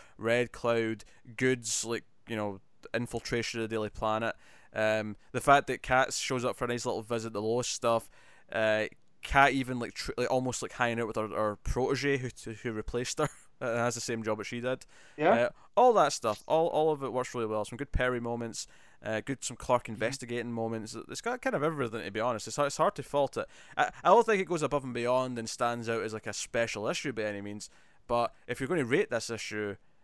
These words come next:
Speaker 1: I don't see how you could rate it anything other than just a s-, rock solid eight.
Speaker 2: Oh no, this is a
Speaker 1: Of,
Speaker 2: nine.
Speaker 1: of course,
Speaker 2: This is the most
Speaker 1: you're
Speaker 2: fun I
Speaker 1: not.
Speaker 2: had reading comics
Speaker 1: That's,
Speaker 2: all, all
Speaker 1: that's
Speaker 2: week.
Speaker 1: fine.
Speaker 2: Yeah, I can't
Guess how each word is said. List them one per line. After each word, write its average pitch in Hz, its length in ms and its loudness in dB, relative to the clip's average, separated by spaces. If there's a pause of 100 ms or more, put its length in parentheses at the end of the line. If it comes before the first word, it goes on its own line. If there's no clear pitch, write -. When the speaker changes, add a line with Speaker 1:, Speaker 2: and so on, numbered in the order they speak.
(240)
Speaker 1:
I 202 120 6
don't 147 140 4
see 131 140 -4
how 120 80 -2
you 113 120 0
could 107 140 -8
rate 110 260 -2
it 107 140 -6 (160)
anything 113 320 -2
other 107 240 -2
than 98 80 -8
just 104 180 -14
a 92 200 -6 (100)
s-, - 220 -12 (100)
rock 123 420 0
solid 113 440 0
eight. 95 260 -4 (1700)
Speaker 2:
Oh 196 160 10
no, 160 320 10
this 180 140 4
is 196 80 -2
a 185 40 2
Speaker 1:
Of, 156 60 0
Speaker 2:
nine. 147 300 2
Speaker 1:
of 113 140 -8
course, - 260 -8
Speaker 2:
This 190 140 2
is 208 60 2
the - 60 2
most 156 160 4
Speaker 1:
you're 165 100 6
Speaker 2:
fun 151 40 4
I 147 60 6
Speaker 1:
not. 143 60 4
Speaker 2:
had 143 180 4
reading 143 220 0
comics 143 320 2
Speaker 1:
That's, - 300 -10
Speaker 2:
all, 156 200 10
all 147 180 2
Speaker 1:
that's 156 40 -2
Speaker 2:
week. 147 100 -2
Speaker 1:
fine. 101 100 -6
Speaker 2:
Yeah, 165 200 6 (440)
I 180 80 6
can't 262 320 4